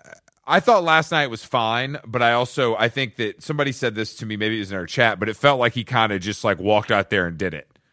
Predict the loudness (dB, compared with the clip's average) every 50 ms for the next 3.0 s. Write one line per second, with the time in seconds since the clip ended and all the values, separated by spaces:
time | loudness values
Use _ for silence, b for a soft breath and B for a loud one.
0 | _ _ -10 -8 -4 0 0 2 2 0 -2 -2 0 2 4 4 4 4 6 6
1 | 6 6 6 4 2 0 -2 -4 -4 -2 0 0 0 0 -2 -8 -12 -14 -10 -6
2 | -4 -2 0 2 2 2 2 2 2 0 -4 -6 -6 -4 -2 -2 -2 -2 -6 -10